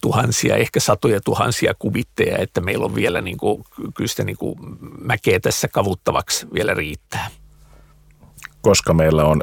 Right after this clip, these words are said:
Speaker 2: satatuhatta kubittia sitten?
Speaker 1: No se on, joo,
Speaker 2: Se arvaillaan.
Speaker 1: joo, se on, se on kyllä varmaan mitä tahansa, mitä mä tässä arvaan, on, on muutaman vuoden päästä naureskellaan, että toi
Speaker 2: Joo.
Speaker 1: ei kyllä, niinku,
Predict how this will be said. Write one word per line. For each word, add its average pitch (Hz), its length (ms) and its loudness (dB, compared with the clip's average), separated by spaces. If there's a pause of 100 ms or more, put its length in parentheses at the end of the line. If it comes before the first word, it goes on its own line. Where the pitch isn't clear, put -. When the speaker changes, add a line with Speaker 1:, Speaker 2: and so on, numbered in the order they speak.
Speaker 2:
satatuhatta - 720 0
kubittia - 520 -2
sitten? - 380 -6 (540)
Speaker 1:
No 135 180 4
se 151 100 6
on, 156 200 2 (240)
joo, 123 180 2
Speaker 2:
Se - 100 0
arvaillaan. 87 400 6
Speaker 1:
joo, 139 300 4 (180)
se 139 160 4
on, 139 180 2 (100)
se 135 180 4
on 117 120 2 (120)
kyllä 120 260 2 (560)
varmaan 120 320 2
mitä 135 260 4
tahansa, 139 300 4
mitä 123 200 2
mä 120 100 2
tässä 120 340 2
arvaan, 123 440 2
on, 117 280 -4 (160)
on 113 280 0
muutaman 117 420 -2
vuoden 117 360 2 (220)
päästä 95 300 0
naureskellaan, 98 800 0
että 110 200 -4
toi 104 100 6
Speaker 2:
Joo. - 160 2
Speaker 1:
ei - 100 2
kyllä, - 180 -4
niinku, 98 220 -4